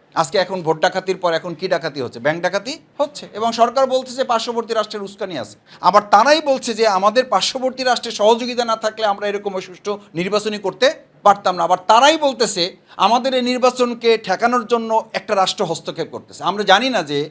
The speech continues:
হস্তক্ষেপ কাকে বলে আর সহযোগিতা কাকে বলে। এই সরকার সহযোগী এবং হস্তক্ষেপের আবিধানিক কোনো সংজ্ঞাও জানি কিনা, এটা নিয়ে আমার সন্দেহ আছে। একটা রাষ্ট্র সহযোগিতা করলে সেটাকে সহযোগিতা বলেন, আর একটা রাষ্ট্র ওখানে কোনো কাজে তারা অংশগ্রহণ করতে চাইলে সেটাকে তারা হস্তক্ষেপ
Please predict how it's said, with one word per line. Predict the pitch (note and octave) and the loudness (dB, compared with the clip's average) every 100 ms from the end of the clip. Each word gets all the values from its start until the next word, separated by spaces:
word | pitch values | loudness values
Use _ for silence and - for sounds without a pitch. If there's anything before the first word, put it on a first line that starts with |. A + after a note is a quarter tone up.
| _ | _
হস্তক্ষেপ | - F3+ - B3+ B3+ C4+ C4+ | -4 -4 0 -2 0 -2 2
কাকে | A#3 B3 | 0 4
বলে | B3 B3 B3 _ - | 2 0 -6 _ 4
আর | D#3+ G#3+ - - - | 8 8 4 -14 -10
সহযোগিতা | - A3+ B3 C#4 B3 G#3 G3 | 0 2 4 2 -2 -2 0
কাকে | D#3 C3 | 0 -4
বলে। | G#2 F#2 _ - | -10 -12 _ -2
এই | F#3+ | 0
সরকার | G3 F#3+ A3 G3+ | 4 4 4 2
সহযোগী | F#3+ G#3+ A3+ A#3+ | 4 4 2 -6
এবং | A#3+ A#3 | -6 -2
হস্তক্ষেপের | F#3 F3 A3 G#3 G#3 F#3+ - - | -2 -2 -6 -4 -6 -6 -10 0
আবিধানিক | E3 G3 A3+ A#3+ A#3+ | 2 4 2 0 0
কোনো | A3+ | 0
সংজ্ঞাও | - F#3 G3+ B3+ C4+ | 2 2 6 8 8
জানি | B3 A#3+ | 6 2
কিনা, | A3+ G#3+ | -4 -6
এটা | G3+ | -8
নিয়ে | F#3 | -8
আমার | E3 | -6
সন্দেহ | C#3 C3 A2 | -8 -8 -8
আছে। | F2 - _ _ - | -12 -18 _ _ 2
একটা | G3+ G3+ C4+ | 2 4 4
রাষ্ট্র | C4+ C#4 | 4 0
সহযোগিতা | B3+ A3 B3 B3+ C4 C4+ | 2 4 4 2 0 0
করলে | C4+ C4 B3+ | 0 0 0
সেটাকে | A#3 A#3 A#3 | -4 -4 -4
সহযোগিতা | A#3 G#3 A3+ A#3+ B3 | -2 0 0 -4 -6
বলেন, | A3+ A3+ A3 _ - | -6 -6 -10 _ 0
আর | F#3+ | 2
একটা | B3+ C4 D4 | 2 -2 -2
রাষ্ট্র | C#4 - C4 | -2 -4 -4
ওখানে | A#3 A3 A#3+ | -4 -4 -10
কোনো | A3+ A3+ C4+ | -6 -4 -2
কাজে | C#4+ C4 B3 | -2 -4 -4
তারা | B3 A3+ G#3 - | -4 -2 -2 -4
অংশগ্রহণ | G#3 G#3 C#4+ C#4 | -6 -6 -4 -4
করতে | A#3+ A#3+ A3+ | -4 -12 -8
চাইলে | A#3 A3+ | -8 -8
সেটাকে | G#3+ F#3+ G3+ G3+ | -8 -10 -8 -6
তারা | F3+ | -2
হস্তক্ষেপ | D3 D3 E3+ D3+ | -2 -4 -10 -12